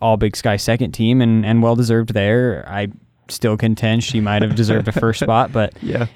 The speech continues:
Speaker 1: uh, we can go into that some other time. But, uh, really good season. It was a solid season. It was a fun season. Um,
Speaker 2: For sure.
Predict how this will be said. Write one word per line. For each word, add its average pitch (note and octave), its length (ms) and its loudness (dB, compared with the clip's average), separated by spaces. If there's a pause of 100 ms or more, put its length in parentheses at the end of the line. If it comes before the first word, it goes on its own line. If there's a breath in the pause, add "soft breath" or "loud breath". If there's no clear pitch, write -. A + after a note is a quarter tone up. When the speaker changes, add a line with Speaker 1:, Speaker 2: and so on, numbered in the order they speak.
Speaker 1:
uh, A2 320 2
we A#2 100 2
can A2+ 140 0
go G#2+ 160 2
into A2 140 2
that G#2+ 240 0 (320)
some G#2+ 240 -2
other G2+ 200 0
time. G2 440 -6
But, G#2+ 260 0 (320 loud breath)
uh, C3 300 2
really G#3 320 4
good C3+ 360 2
season. C#3+ 400 4
It C#3 40 2
was A#2+ 160 0
a - 40 -8
solid B2 260 0
season. B2 200 2
It B2 60 2
was A#2 120 -2
a - 60 -10
fun A#2+ 300 0
season. A#2+ 500 0 (520 soft breath)
Um, G#2+ 480 0
Speaker 2:
For C3 100 -4
sure. C3 280 -2